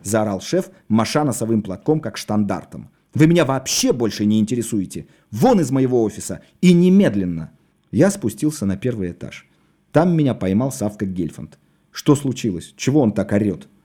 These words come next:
«Меня выгнали». «Как выгнали?» «Грубо».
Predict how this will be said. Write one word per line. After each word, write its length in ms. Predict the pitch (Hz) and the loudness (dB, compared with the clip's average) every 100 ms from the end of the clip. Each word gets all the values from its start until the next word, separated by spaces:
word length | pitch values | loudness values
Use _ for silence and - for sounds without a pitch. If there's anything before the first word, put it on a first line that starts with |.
| _ _ _ _ _ _ | _ _ _ _ _ _
«Меня 260 | 110 139 147 | 2 2 4
выгнали». 480 | 151 113 87 85 - _ _ _ _ _ | 2 2 0 -2 -10 _ _ _ _ _
«Как 280 | 104 92 - | -2 -2 -4
выгнали?» 460 | 90 78 76 65 - _ _ _ _ | -4 -4 -8 -10 -16 _ _ _ _
«Грубо». 640 | 92 104 127 131 85 - | 0 4 6 4 2 -6